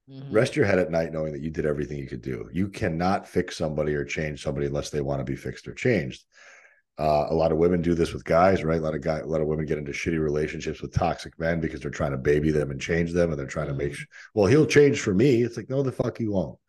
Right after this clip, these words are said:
Speaker 2: He doesn't wanna change. If he was gonna change as a thirty-five-year-old man, he would have done it already. And it's not gonna be you magically, princess, that's gonna do it.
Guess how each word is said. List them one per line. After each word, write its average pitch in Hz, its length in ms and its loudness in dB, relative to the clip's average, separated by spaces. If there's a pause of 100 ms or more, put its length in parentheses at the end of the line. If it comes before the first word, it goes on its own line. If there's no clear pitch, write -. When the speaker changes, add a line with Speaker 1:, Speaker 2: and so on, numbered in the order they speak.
(680)
Speaker 2:
He 104 100 -2
doesn't 113 280 -2
wanna 113 260 2
change. 78 260 -2
If 71 80 -8
he 101 80 -6
was 92 100 -2
gonna 120 220 0
change 110 320 2
as 87 80 0
a 85 60 0
thirty-five-year-old 87 760 0
man, 82 160 -4
he 76 60 -6
would 78 140 -4
have 67 80 -6
done 73 160 -2
it 67 80 -8
already. 57 340 -10
And 71 80 -12
it's - 140 -10
not 98 160 2
gonna 98 120 4
be 85 140 2
you 87 400 0
magically, 76 480 -4
princess, 69 480 -8
that's - 140 -18
gonna 69 180 -8
do 87 220 2
it. 76 120 -8